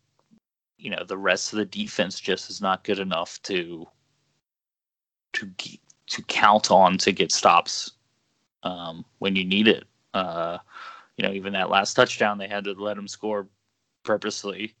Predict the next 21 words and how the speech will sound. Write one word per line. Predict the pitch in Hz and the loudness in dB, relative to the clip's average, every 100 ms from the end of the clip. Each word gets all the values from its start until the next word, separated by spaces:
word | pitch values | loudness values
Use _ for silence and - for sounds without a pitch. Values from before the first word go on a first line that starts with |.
| _ | _
because | 107 98 101 98 - | -8 -6 -8 -8 -12
Willis | 110 107 107 104 - | -4 0 0 0 0
ripped | 107 - | 0 2
off | 104 101 - | 0 0 0
a | |
long | 101 101 98 | 2 2 2
run | 98 101 104 | 2 2 2
to | 104 | -2
put | 107 101 | -2 -6
it | 101 | -6
in | |
the | 98 | -6
five, | - 92 95 104 107 - _ | -2 2 2 2 -4 -18 _
put | - 98 | -4 -2
it | 95 | -2
within | 104 107 | -4 -4
the | - | -4
ten | - 107 104 | 0 2 2
at | - | 0
least, | - - - - - - - - | -4 -6 -8 -10 -14 -16 -10 0
and | 98 92 | 0 0